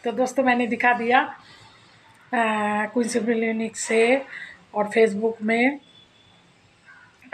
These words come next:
तो मैं तो राजश्री हूँ, आप लोगों को पता है। मेरा और एक चैनल है राजश्री Love Story,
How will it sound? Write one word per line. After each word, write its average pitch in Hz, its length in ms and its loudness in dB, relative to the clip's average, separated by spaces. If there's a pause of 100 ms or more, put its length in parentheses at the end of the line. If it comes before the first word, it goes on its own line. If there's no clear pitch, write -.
तो 214 380 0
मैं 202 280 2
तो 214 100 0
राजश्री 214 420 4
हूँ, 226 220 0
आप 202 160 -4
लोगों 220 120 0
को 220 160 -4
पता 208 240 2
है। 220 300 4 (380)
मेरा 220 240 4
और 208 120 4
एक 214 100 -2
चैनल 202 320 0
है 214 160 4
राजश्री 196 340 0
Love 202 160 2
Story, 233 400 -2